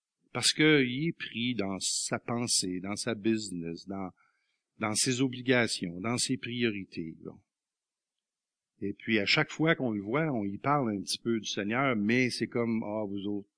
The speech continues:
votre patente. Pourtant, on parle juste du Seigneur, on parle pas d'Église. Parce que l'Église, pour eux, c'est une patente.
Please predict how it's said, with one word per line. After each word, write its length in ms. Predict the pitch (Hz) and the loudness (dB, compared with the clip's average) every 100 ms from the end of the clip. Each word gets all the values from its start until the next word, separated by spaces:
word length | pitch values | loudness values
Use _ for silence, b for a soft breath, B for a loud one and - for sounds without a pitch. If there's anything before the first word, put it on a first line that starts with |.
| _ _ _ | _ _ _
votre 160 | 95 - | -12 -8
patente. 480 | 101 - 90 80 85 - - B B 185 175 160 160 _ _ _ _ _ _ _ _ | -8 -6 -8 -10 -18 -20 -20 B B -20 _ _ _ _ _ _ _ _ _ _ _
Pourtant, 320 | 101 - 131 | -14 -4 -2
on 100 | 113 | 0
parle 200 | 101 98 | -2 -4
juste 320 | 92 117 110 | 0 -2 -2
du 60 | 95 | -6
Seigneur, 400 | - 95 98 98 | -6 -4 -4 -4
on 60 | 87 | -6
parle 160 | 101 | -6
pas 100 | 107 | -4
d'Église. 540 | 98 98 104 98 - - _ _ _ _ _ _ | -2 0 -2 -2 -6 -10 _ _ _ _ _ _
Parce 140 | - - | -10 -4
que 100 | 107 | 0
l'Église, 580 | 101 107 107 151 156 - | 2 0 2 2 2 0
pour 220 | 107 104 | -2 0
eux, 80 | 110 | -2
c'est 140 | - | -4
une 120 | 95 | -8
patente. 420 | 95 90 120 101 | -8 -8 -8 -8